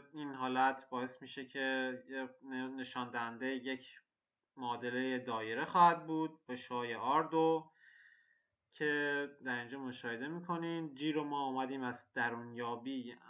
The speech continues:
ببخشید، از فیت کردن سر-، تابع، از فیت کردن، از، اه، تابع سرعت صدا به دست میاریم. حالا ما فیت باید بکنیم، یه نموداری رو به دادامون، جی رو به دست بیاریم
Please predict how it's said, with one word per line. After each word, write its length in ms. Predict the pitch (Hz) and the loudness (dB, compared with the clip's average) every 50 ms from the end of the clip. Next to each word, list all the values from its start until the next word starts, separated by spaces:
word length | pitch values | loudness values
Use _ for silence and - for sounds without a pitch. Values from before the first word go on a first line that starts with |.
| 131 127 123 120 120 | -6 -6 -6 -6 -6
ببخشید، 360 | 117 110 107 107 - - 131 | -6 -6 -6 -8 -10 -12 -10
از 180 | 131 123 - - | -10 -10 -12 -14
فیت 220 | - 127 123 123 | -14 -14 -14 -14
کردن 680 | _ - 127 120 120 120 117 120 135 135 135 135 135 131 | _ -2 0 2 2 2 0 -2 -2 -2 -2 -2 -4 -4
سر-، 380 | 127 131 - 127 120 117 - _ - | -6 -8 -8 -6 -8 -8 -10 _ -6
تابع، 640 | 127 120 117 117 127 127 131 127 127 127 127 127 127 127 - _ _ _ _ _ _ _ _ _ _ _ _ _ _ _ _ _ _ _ _ _ - | -4 -4 -2 -2 -2 0 0 0 0 -2 -2 -4 -6 -10 -14 _ _ _ _ _ _ _ _ _ _ _ _ _ _ _ _ _ _ _ _ _ -8
از 240 | 131 127 123 123 - | -8 -8 -8 -8 -10
فیت 240 | - 131 127 123 | -10 -10 -10 -6
کردن، 640 | - 131 120 117 117 117 127 123 123 127 131 131 131 | -2 -2 0 0 -2 -4 -6 -6 -6 -4 -4 -4 -2
از، 460 | 127 120 117 110 - - - - - 127 | -4 -4 -4 -6 -10 -16 -18 -16 -12 -10
اه، 380 | 120 117 113 113 113 113 113 | -8 -6 -6 -4 -6 -6 -8
تابع 340 | 110 110 120 120 120 123 135 | -8 -6 -4 -4 -2 -2 -4
سرعت 360 | 131 - - 131 131 127 131 | -6 -4 -2 -2 -2 -2 -2
صدا 340 | 135 - - 131 117 120 139 | -6 -10 -8 -6 -4 -2 -2
به 80 | 156 170 | 0 2
دست 280 | 175 175 175 175 - | 2 2 0 -2 -4
میاریم. 240 | 165 160 160 151 143 | -6 -4 -4 -4 -4
حالا 160 | 131 131 135 | -4 -4 -4
ما 100 | 139 131 123 - - | -6 -8 -10 -10 -6
فیت 260 | 127 147 156 - - | -6 -6 -6 -4 -4
باید 200 | 165 165 160 160 | -2 -2 -2 -2
بکنیم، 400 | 165 160 156 - 156 156 156 156 | -4 -8 -4 -4 -4 -2 -2 -4
یه 100 | 151 151 | -4 -4
نموداری 480 | 151 151 151 147 147 143 147 147 147 147 | -4 -4 -4 -4 -4 -2 -2 0 0 -2
رو 60 | 139 | -2
به 100 | 143 139 | -4 -4
دادامون، 640 | 135 139 139 131 143 139 139 139 139 143 139 139 | -4 -4 -4 -2 -2 -2 -2 -2 -4 -6 -8 -8
جی 140 | 127 131 139 | -6 -6 -4
رو 80 | 139 139 | -4 -4
به 80 | 135 | -2
دست 320 | 127 131 127 127 127 - - | -2 -2 -2 -4 -6 -8 -6
بیاریم 520 | 135 131 127 127 127 127 127 123 123 | -4 -2 -2 -2 -4 -4 -6 -8 -10